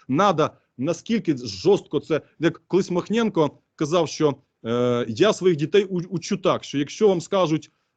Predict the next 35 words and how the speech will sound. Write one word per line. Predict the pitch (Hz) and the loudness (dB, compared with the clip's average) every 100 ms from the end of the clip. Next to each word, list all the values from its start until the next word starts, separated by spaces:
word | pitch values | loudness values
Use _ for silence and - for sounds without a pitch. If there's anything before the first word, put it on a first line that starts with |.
| - | -6
е, | 113 | -2
е, | 117 117 120 113 113 110 | 0 -2 -4 -2 0 2
люди, | 160 202 160 | 4 2 2
що | 165 | 0
Бога | 156 180 170 | 2 2 2
нема, | 175 233 302 - _ - | 0 0 -2 -6 _ -6
то | 175 | -2
надо | 240 226 | 0 0
піднімати | 185 180 208 202 | -2 -2 0 0
на | 185 | -4
сміх». | - 170 101 _ | -4 -6 -6 _
Просто | 170 160 151 | -8 -4 -4
так | 151 | -6
беріть | 120 226 311 202 | -4 2 2 0
і, | 170 _ - | -6 _ -2
і, | 170 | 0
і | 151 175 | 2 0
просто | 202 208 196 139 - | 0 0 0 -2 -2
громко | 123 190 269 - | 0 4 4 2
смійтеся, | 202 185 226 131 127 | -2 0 -2 -2 -12
що | 139 160 | -10 -8
нас-, | 180 180 | -8 -8
наскільки | 180 233 185 | -8 -6 -6
це | - 180 - _ | -2 -4 -4 _
несуразна | 127 196 - 208 202 175 135 147 | 0 0 2 4 4 4 0 -2
ідея, | 147 135 302 233 | -2 0 0 0
що | 170 | -2
Бога | 147 143 | 0 0
нема, | 127 117 104 | 0 -4 -6
щоб | 131 190 | -6 -4
люди | 196 190 - _ 123 | 2 2 2 _ -6
зрозуміли, | 143 175 214 208 143 | 0 2 4 4 2
що, | - | 0
ну, | 160 175 143 110 | 0 2 2 0
так, | 135 | -4